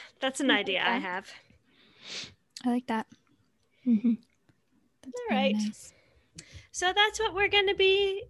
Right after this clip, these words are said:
Speaker 1: working on then. And we're also gonna be thinking about self-care. Um, next week, what are we talking about?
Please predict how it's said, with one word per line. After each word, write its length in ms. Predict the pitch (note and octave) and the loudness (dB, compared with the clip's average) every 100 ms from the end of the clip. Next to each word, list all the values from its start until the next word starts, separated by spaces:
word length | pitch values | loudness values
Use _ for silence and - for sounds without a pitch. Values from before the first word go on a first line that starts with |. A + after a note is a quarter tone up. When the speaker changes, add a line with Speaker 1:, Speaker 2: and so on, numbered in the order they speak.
| - | -8
Speaker 1:
working 440 | D4+ E4+ E4 C4 | 2 4 4 -2
on 280 | G3+ F#3+ F#3+ | -2 -4 -6
then. 320 | F#3 F#3 G3+ - _ _ _ _ _ _ _ _ _ - - _ | -6 -8 -10 -14 _ _ _ _ _ _ _ _ _ -20 -20 _
And 200 | C#4 D#4+ | 0 2
we're 100 | E4 | 2
also 300 | D4+ C#4 D4+ | 2 0 -4
gonna 200 | D4 C#4 | -2 -2
be 140 | C4+ C4 | -2 -4
thinking 320 | C#4+ C#4+ D4 | -4 -4 -4
about 280 | C4+ B3+ A#3 | -2 -4 -4
self-care. 720 | C4 A#3 - A#3 G3+ F#3 F3+ - - - _ A#3 | -2 -2 -4 -2 2 2 0 -6 -20 -20 _ 6
Um, 440 | B3 B3 B3 B3 | 8 10 8 4
next 320 | F4+ A4+ - | 2 0 4
week, 200 | A4+ G#4+ | 4 6
what 200 | E4+ F4+ | 6 6
are 120 | G4+ F#4+ | 6 4
we 140 | F#4 | 2
talking 300 | E4 D#4+ E4 | 2 0 0
about? 300 | G#3 - | -2 -4